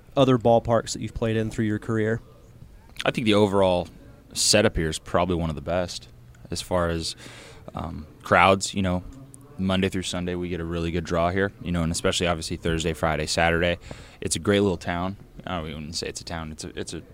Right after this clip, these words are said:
Speaker 2: legit city, but, you know, just thinking about that, you have the beach. I'm out in Gulf Breeze, so, you know, living arrangements and everything outside of the field has been good. And then as far as, like, the field itself, playing surface is good. Everything, like,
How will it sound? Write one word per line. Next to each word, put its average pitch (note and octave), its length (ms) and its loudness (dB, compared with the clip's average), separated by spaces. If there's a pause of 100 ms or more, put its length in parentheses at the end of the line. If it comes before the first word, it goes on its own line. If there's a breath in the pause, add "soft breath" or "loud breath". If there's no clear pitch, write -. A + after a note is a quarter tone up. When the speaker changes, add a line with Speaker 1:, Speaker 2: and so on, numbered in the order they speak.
Speaker 2:
legit G2 340 -4
city, G2 280 0
but, E2+ 240 -2 (640 loud breath)
you - 100 -10
know, F2+ 100 -2
just - 340 -6 (220)
thinking G#2 180 -2
about F2 200 -2
that, F2+ 280 0
you F#2+ 120 -2
have F2 120 -2
the F2 60 -8
beach. F#2+ 400 -4 (100)
I'm G#2+ 120 0
out F#2+ 120 0
in G2 60 -2
Gulf F#2+ 260 -4
Breeze, G#2 480 -2
so, E2+ 380 -4 (260)
you G2+ 100 -6
know, E2+ 100 -4
living F#2+ 340 0
arrangements F#2+ 600 -2
and G2+ 100 0
everything F#2 420 -2
outside F2+ 360 -2
of F2+ 60 -4
the F2 60 -6
field F#2 280 0
has F2+ 100 -2
been F2+ 180 -2
good. F2+ 280 2
And G2 140 0
then G2 100 2
as F#2+ 100 -2
far G#2+ 240 6
as, E2+ 100 0
like, D#2+ 200 -6
the E2 60 -8
field F#2+ 280 -4
itself, F#2 400 -2
playing E2+ 240 -4
surface E2 360 -4
is E2 120 -4
good. E2+ 280 0
Everything, F2+ 340 -2
like, D2+ 140 -8